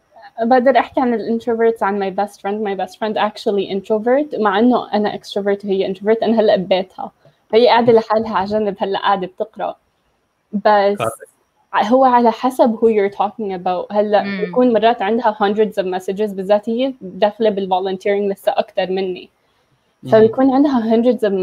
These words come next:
Speaker 1: messages وما بترد عليهم، تاخد وقتها لأنه she physically ما بتقدر تجيب حالها ترد عليهم.
Speaker 3: مم.
Speaker 1: بس أنا بتصل عليها ودغري بترد. فهو كمان بالذات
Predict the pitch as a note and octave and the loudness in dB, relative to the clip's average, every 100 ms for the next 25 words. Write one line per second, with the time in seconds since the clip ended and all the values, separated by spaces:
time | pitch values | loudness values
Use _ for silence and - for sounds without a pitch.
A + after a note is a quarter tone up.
0 | F#3+ A#3 A3+ C#4 D#4 D4 B3 - A3 G#3 | -2 -2 -2 0 0 0 -4 -6 -4 0
1 | A3 B3 B3+ G3+ G3 F#3+ F#3+ F#3+ F#3+ G#3 | 2 0 0 0 2 0 -2 -4 -8 -4
2 | G#3 F#3+ G3 G#3+ G3 F#3+ G3+ G3+ G#3 - | -2 2 0 0 -4 -2 -2 -2 -4 0
3 | A3 A3+ B3 A3 G3+ F#3+ F#3 G#3 F#3+ F#3 | 0 0 0 0 0 -2 -2 0 0 0
4 | G3+ F#3+ - F3+ F#3 F#3+ F3+ F3 - _ | -2 -2 -2 -2 -2 -4 -6 -8 -10 _
5 | - - F#3+ F#3+ F3+ F3 F3+ G3 F4+ - | -14 -6 -2 0 0 -2 -4 -6 -8 -12
6 | _ F#3+ F#3+ F3+ E3+ G3+ G#3 G#3+ B3 A#3+ | _ -12 -12 -12 -6 -2 2 4 2 2
7 | B3+ B3+ B3+ A3+ G3 G3+ A#3+ A#3+ A3+ F#3+ | 0 -2 0 2 4 2 4 4 4 2
8 | F3+ F3+ G3 - - - G#3+ A3 A3 A3 | 0 -6 -10 -12 -14 -4 0 2 2 2
9 | G#3+ A3+ G3+ F#3 G3 | 2 2 2 0 0